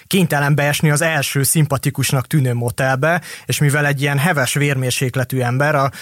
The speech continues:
könyvben, mit tudom én, legalább öt-tíz ponton van az, hogy ilyen szállásadókkal veszekszik.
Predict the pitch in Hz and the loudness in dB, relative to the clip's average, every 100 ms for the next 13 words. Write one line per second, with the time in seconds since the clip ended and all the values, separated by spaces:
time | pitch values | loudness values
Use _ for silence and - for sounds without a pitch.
0 | - - 165 143 139 135 156 139 123 127 | -14 0 2 2 2 2 0 0 0 0
1 | 139 139 131 131 165 147 147 - - 127 | 0 2 0 2 0 2 0 0 0 -2
2 | 123 117 156 139 - 139 127 135 131 151 | -2 0 0 2 2 0 0 0 2 0
3 | 135 120 - 131 123 - 135 120 117 - | 0 -2 -2 -2 -2 -2 -2 0 0 -2
4 | 110 - - 139 147 | -4 -4 -2 -2 -4